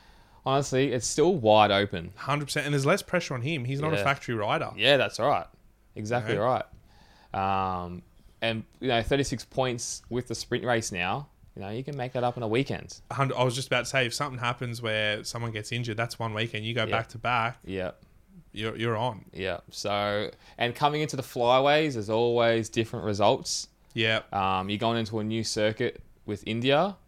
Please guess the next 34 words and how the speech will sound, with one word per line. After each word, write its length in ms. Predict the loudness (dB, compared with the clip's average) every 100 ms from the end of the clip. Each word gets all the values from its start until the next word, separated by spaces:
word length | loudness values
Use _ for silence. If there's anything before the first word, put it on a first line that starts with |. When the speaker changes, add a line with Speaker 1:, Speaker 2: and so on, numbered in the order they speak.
| _ _ -20 -8
Speaker 1:
Um, 380 | -2 0 -2 0
gonna 120 | -2
battle 340 | 2 2 2
the 60 | 0
dogs 320 | 0 0 0
and 80 | -6
the 40 |
smog, 400 | -4 0 2 2
so 520 | 0 0 2 2 0 -2
who 140 | -4
knows 280 | -2 0 -2
who's 120 | -4 -4
gonna 240 | -4 -6 -10 -20 -20 -18 -16 -16 -18 -10 2
dodge 280 | 4 6
that. 440 | 8 8 8 4 0
Um, 560 | 2 2 0 -2 -8 -12 -18 -18 -20
<laughs> 280 | -20 -20 -2
Speaker 2:
Good 720 | 2 4 4 2 -8 -10 -10
food 240 | -8 -8
poisoning. 360 | -8 -8 -8 -6 -4 2
Speaker 1:
<laughs> 60 | 8
Yeah, 260 | 10 10 6 0 10
yeah, 280 | 12 12
watch 240 | 12 10 8
out 100 | 8
for 60 |
food 320 | 6 4 4 8
poisoning. 320 | 8 8 4
It's 80 | 2
actually 220 | 2 0
a 60 |
real 240 | 4 4 4
thing, 280 | 2 0 0
man. 240 | -8 -10